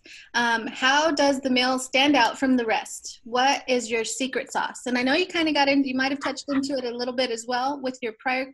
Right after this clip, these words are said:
answers, um, but just if there's anything in additional to that, like, what would you say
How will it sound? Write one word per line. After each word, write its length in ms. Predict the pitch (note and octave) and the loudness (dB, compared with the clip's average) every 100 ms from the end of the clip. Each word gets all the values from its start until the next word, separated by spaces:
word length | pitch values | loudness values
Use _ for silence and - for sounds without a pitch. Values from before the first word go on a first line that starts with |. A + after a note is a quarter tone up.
| - | -8
answers, 560 | B3 C4+ C#4 D4+ D4+ - - - _ | -2 -2 -2 -6 -8 -14 -20 -20 _
um, 260 | A3+ G#3 G#3 | -4 -4 -8
but 140 | - | -8
just 240 | D#4 D4 D4 | -6 -4 -4
if 100 | D4 | -2
there's 160 | C#4 | 2
anything 380 | C#4 C#4+ C#4+ C4 | 4 4 4 -2
in 80 | A#3+ | -4
additional 400 | A3 A#3 - A3 | -4 -4 -4 -8
to 120 | - A3+ | -8 -2
that, 240 | A3 - - | -2 -2 -6
like, 140 | F#3 - - | -12 -14 -4
what 260 | B3+ B3 - | -2 -2 -4
would 180 | B3+ C4 | -8 -6
you 80 | B3 | -8
say 260 | - A3 | -6 -6